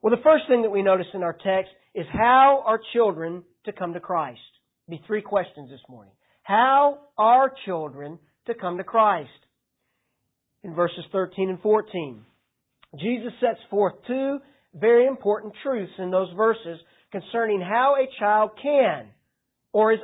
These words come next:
able to come to Christ, or two things that should happen and must happen for a child to come to faith in Him.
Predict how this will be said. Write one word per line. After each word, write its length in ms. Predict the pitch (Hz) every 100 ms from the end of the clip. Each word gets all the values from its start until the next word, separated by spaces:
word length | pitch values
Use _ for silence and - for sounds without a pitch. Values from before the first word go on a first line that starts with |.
| 277
able 600 | 277 277 190 160 113 _ _ _ _ _ _
to 80 | 196
come 240 | 220 220
to 60 | 214
Christ, 440 | 226 226 196 156 - _ -
or 360 | 233 240 233 - -
two 160 | 285 320 -
things 440 | 302 269 202 175 - _ -
that 260 | 220 - - _ _ _ _ - -
should 200 | 302 330
happen 460 | 262 262 262 247 247
and 180 | 226 208
must 300 | 214 262 262
happen 460 | 180 160 - 160 170 _ _ _
for 100 | 233
a 120 | 254
child 380 | 202 180 180 185 - _
to 80 | 202
come 180 | 196 190
to 100 | -
faith 200 | 175 160
in 120 | 170 147
Him. 280 | 147 113